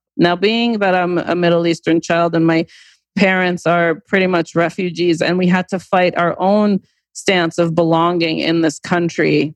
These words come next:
with a lot of bias towards us. And my mom being one of the first to really try and charge acceptance, that we are human too, accept us too, because f-, from her journey of being a refugee and trying to stand in her own value,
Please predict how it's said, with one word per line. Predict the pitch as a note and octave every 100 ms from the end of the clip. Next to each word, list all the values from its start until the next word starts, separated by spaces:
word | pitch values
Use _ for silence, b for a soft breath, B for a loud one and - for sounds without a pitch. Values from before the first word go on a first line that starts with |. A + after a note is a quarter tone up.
| -
with | D#3
a |
lot | D3+ E3+ F3
of | E3
bias | E3 E3 D#3+ D#3+
towards | _ E3+ D#3 -
us. | E3+ D#3+ D3 - -
And | E3+ E3+ E3+
my | - E3+
mom | F3 F3+ G3 F#3 E3+ E3+
being | E3+ E3 E3
one | E3+ F3
of | E3
the | D#3+
first | D3 - F#3+ F3+ D#3+ -
to | F#3
really | E3 F3 E3+ E3 - _
try | - F#3+ F3
and | F#3 E3
charge | - F3+ E3+ E3
acceptance, | D#3+ - - F#3+ - D3+ -
that | - C#3+
we | F3
are | E3
human | D#3 - G3 F3+ E3+
too, | - A3 G#3+ F3 E3 b b _
accept | F3+ - - F#3+ -
us | F3+
too, | - A#3+ A3+
because | E3 E3 F3+ E3+ _ _ _ _ -
f-, | -
from | - F#3+
her | F3+ G#3 A#3+ A#3 G#3+ F3 -
journey | E3+ F3+ E3 D#3+ D#3 -
of | E3 D#3
being | E3+ E3 D3+
a | C#3+
refugee | D3+ D3+ D3+ E3+ D3+ D#3 D3
and | C#3+
trying | D3+ E3+ D3+ C#3+
to | -
stand | D#3+ - E3 D3+ D3+
in | - D#3+
her | E3 E3 -
own | D#3+ D#3 D3+
value, | D#3 D3 E3 D#3+ D3 C#3+ D#3